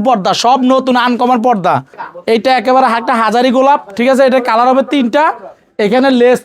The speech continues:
থাকবে, পাইপিং থাকবে। এটা এত মোটা, বাইরে থেকে আপনার এ-, পুরা ঠান্ডার ভিতরে আপনার জানালা খুলে রাখবেন, এক ফোঁটা বাতাস ঢুকবো না। এই যে একটা কালার আছে, এটা হলো দুইটা কালার, সামনে এক পার্ট, পিছনে আরেক পার্ট। তারপরে এই যে দেখেন,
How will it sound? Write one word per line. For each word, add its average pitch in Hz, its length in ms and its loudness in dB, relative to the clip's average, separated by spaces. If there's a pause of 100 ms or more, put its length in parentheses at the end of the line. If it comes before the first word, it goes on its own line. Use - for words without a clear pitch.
থাকবে, 214 280 0 (560)
পাইপিং 233 320 0 (120)
থাকবে। 208 280 0 (320)
এটা 285 140 0 (180)
এত 262 120 -4 (180)
মোটা, 269 320 2
বাইরে 214 300 0
থেকে 269 240 0
আপনার 269 340 0 (100)
এ-, 247 200 2 (480)
পুরা 277 260 2 (160)
ঠান্ডার 262 460 2
ভিতরে 285 240 -2
আপনার 247 220 0
জানালা 254 320 2
খুলে 254 200 2
রাখবেন, 262 220 0 (100)
এক 247 120 -4
ফোঁটা 254 240 2
বাতাস 233 300 0
ঢুকবো 180 280 -2
না। 131 60 0 (240)
এই 226 100 2
যে 269 60 2 (100)
একটা 285 220 -2
কালার 262 280 2
আছে, 302 160 0 (180)
এটা 254 160 0
হলো 269 120 2 (100)
দুইটা 302 300 0
কালার, 196 240 0 (1000)
সামনে 233 280 2 (100)
এক 277 60 -6 (100)
পার্ট, 339 200 0 (600)
পিছনে 277 340 0 (160)
আরেক 247 260 -2
পার্ট। 220 160 0 (240)
তারপরে 247 340 0
এই 269 80 0
যে 285 120 2
দেখেন, 269 200 2